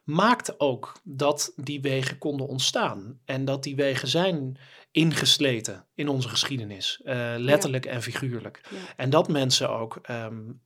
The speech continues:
Speaker 1: eh, van de ene naar de andere plek konden komen. Dat mensen uit heel Europa naar Rome konden komen als ze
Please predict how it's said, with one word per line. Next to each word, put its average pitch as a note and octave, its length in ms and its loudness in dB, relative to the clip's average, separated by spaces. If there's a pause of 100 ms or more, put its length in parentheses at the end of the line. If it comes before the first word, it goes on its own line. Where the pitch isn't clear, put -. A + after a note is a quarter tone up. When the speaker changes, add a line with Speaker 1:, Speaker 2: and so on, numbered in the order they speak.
Speaker 1:
eh, - 240 -14
van B2+ 240 -2
de C3+ 80 -2
ene B2 240 -2
naar A#2+ 160 -4
de A#2 60 -4
andere C3 300 -6
plek B2 240 -8
konden B2 240 -6
komen. B2 180 -2
Dat C3 140 -2
mensen C#3 280 -2
uit B2 120 -4
heel D#3 320 4
Europa C#3 400 0
naar C3+ 280 -2
Rome C#3 400 -2
konden C3+ 340 -4
komen E3 460 0
als - 140 -2
ze A2+ 240 -6